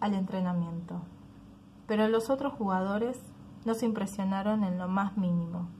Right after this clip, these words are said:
hasta que lo vieron jugar. Con los viejos botines,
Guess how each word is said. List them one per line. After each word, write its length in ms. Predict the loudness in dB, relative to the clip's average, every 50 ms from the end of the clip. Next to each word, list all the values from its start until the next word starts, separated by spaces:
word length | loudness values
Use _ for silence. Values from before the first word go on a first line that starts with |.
| -16 -18 -18 -18 -18 -18 -18 -18 -18 -18 -18 -18 -18 -20 -20 -20 -20 -20 -12 -8
hasta 260 | -8 -4 -2 -2 0
que 80 | 0 2
lo 140 | 2 2 2
vieron 240 | 2 4 4 4 2
jugar. 500 | 2 -2 -4 -4 -2 -2 -2 -2 -2 -6 -8 -12 -14 -18 -18 -18 -18 -18 -18 -18 -20 -20 -20 -20 -20 -20 -10 -4
Con 140 | 0 2 4
los 140 | 4 4 4
viejos 340 | 2 2 2 0 -2 0
botines, 560 | 0 -2 -4 -2 -4 -2 0 0 0 0 -2